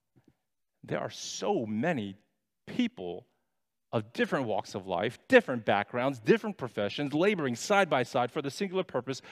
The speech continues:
of rebuilding those walls and gates. Now,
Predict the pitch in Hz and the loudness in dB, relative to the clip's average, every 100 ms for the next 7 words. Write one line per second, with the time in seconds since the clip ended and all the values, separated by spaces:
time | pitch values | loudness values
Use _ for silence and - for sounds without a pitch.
0 | - 120 127 160 127 135 127 117 110 104 | -4 -4 2 0 2 0 2 -2 -2 -2
1 | 110 110 107 113 110 98 90 - - - | -2 -2 -4 -6 -4 -6 -8 -18 -18 -18
2 | _ _ _ _ _ _ _ _ _ _ | _ _ _ _ _ _ _ _ _ _
3 | _ _ _ _ _ _ - 107 104 78 | _ _ _ _ _ _ -2 4 4 2